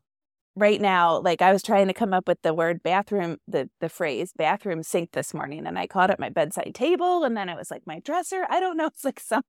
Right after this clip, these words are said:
some furniture up there in, in or around my bedroom. So <laughs> I'm obviously distracted, and I also have pretty legit brain fog.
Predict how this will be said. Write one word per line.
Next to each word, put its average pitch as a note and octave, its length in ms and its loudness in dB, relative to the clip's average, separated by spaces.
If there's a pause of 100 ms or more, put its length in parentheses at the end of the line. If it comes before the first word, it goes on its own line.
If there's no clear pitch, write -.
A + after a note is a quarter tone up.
(420)
some E4+ 200 8
furniture D4+ 540 4
up F#3 180 2
there F#3 220 4
in, A#3 160 4 (520)
in D4+ 320 -2
or C#4 200 4
around A3 380 8
my G3 140 2
bedroom. F#3 520 -2 (520)
So A#3 440 2 (160)
<laughs> - 180 -20
I'm A3+ 120 0
obviously A#3 460 2
distracted, G#3+ 800 -2
and G#3 240 -2
I F3+ 120 2
also F3 680 -4 (560)
have F#3 400 -2
pretty F3+ 240 -2
legit E3+ 480 -2
brain D#3 240 -4
fog. E3+ 300 -6